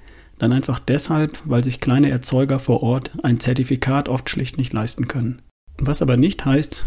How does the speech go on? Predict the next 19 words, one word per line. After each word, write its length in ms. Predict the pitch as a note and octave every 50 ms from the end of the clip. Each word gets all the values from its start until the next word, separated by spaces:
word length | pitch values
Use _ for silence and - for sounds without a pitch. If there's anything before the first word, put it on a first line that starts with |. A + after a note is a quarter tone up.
| - -
dass 140 | - B2 -
sie 120 | C#3+ C#3
nicht 220 | C3+ C3 B2+ -
unter 200 | D#3 B2+ A#2+ B2+
mindestens 520 | A#2+ A#2+ C3+ D#3 D#3+ - - C#3 C#3 - -
genauso 380 | D#3 D3+ F3 E3+ D#3 B2 B2
guten 300 | A2 A#2 A2+ A2+ B2 B2
ökologischen 600 | - C#3 B2 - B2 A2+ A2+ A2 A2+ A2 - A2
Bedingungen 420 | G#2 A#2 A2 G#2+ A2 G#2+ G#2 G#2+ -
produzieren. 640 | - - - A#2 A2 - - - A#2+ A2+ A2+ B2+ - - - - - - - - - -
Für 140 | - - A#2
Coro 340 | - C#3 E3 F3+ F#3+ F3
ist 120 | D3+ - -
Nachhaltigkeit 640 | C3+ C#3 C#3 C#3+ C3+ C3+ B2+ - - B2+ A#2+ A#2+ B2+
eben 140 | A#2+ B2
nicht 220 | B2 B2 B2 B2+ C#3
nur 100 | B2+ A#2
eine 120 | A#2 A#2
Floskel, 480 | - - C3 B2+ C3+ - - D3 C3+